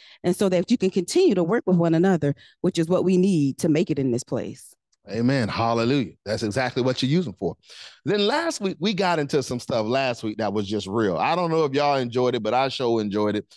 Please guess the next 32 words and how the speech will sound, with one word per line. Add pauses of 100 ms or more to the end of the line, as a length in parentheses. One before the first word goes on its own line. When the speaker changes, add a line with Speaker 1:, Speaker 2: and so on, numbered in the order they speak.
(200)
Speaker 2:
I
got
a
lot
of
messages
about
it
last
week
as
<laughs>
well
when
we
start
posting
little
snippets (320)
about
forgiveness. (480)
Praise
God.
Did
you, (140)
were
you
able
to
hear
everything
online?